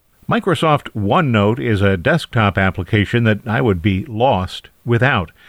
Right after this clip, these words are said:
I can use OneNote to organize lots of information, including the upcoming TechBiter Worldwide schedule.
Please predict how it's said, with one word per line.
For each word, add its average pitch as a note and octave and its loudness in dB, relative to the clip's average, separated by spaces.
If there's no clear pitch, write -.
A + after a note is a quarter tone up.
I E3+ 0
can A#2+ 0
use F#3+ -2
OneNote A2+ 2
to A2 2
organize A#2+ 0
lots C#3 0
of C3 -2
information, C3+ 0
including C3+ -2
the A#2+ 0
upcoming A#2 -2
TechBiter G#2+ 0
Worldwide G2+ 0
schedule. A2+ 0